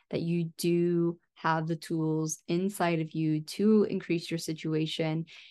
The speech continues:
And if you choose or need the medical assistance, then your, um, your outcome just gets improved a little bit, a lot. I think a lot. <laughs> I, I don't think I'm technically allowed to say that.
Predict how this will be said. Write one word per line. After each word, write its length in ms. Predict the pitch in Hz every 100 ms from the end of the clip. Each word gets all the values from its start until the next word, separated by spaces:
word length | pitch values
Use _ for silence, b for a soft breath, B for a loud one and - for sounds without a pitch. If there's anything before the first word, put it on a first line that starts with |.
| B
And 240 | - 160 160
if 200 | 156 -
you 80 | 160
choose 500 | - - 214 214 202
or 100 | 185
need 380 | 170 175 175 170
the 60 | 175
medical 480 | 170 160 160 160 160
assistance, 680 | 160 160 160 165 160 165 -
then 340 | 175 160 160 -
your, 640 | 185 165 160 160 160 160 160 b b b -
um, 520 | 160 151 151 160 - - _ _ _ _ _ _ -
your 180 | 180 -
outcome 760 | 160 - - 151 156 165 - - _ _ _ _ _ _ _ _ _ _ _
just 200 | - 165
gets 180 | 160 156 -
improved 520 | 180 165 - 160 156
a 20 |
little 240 | 156 151 151
bit, 220 | 160 - _ _ _ -
a 80 |
lot. 240 | 160 - - _
I 100 | -
think 180 | - 220
a 60 | -
lot. 260 | - - -
<laughs> 40 |
I, 1040 | 311 - - - 523 480 466 - 403 - -
I 160 | 139
don't 220 | 262 277 277
think 140 | 254
I'm 100 | 226
technically 500 | 233 226 214 202 185
allowed 280 | - - -
to 60 |
say 160 | - -
that. 200 | - -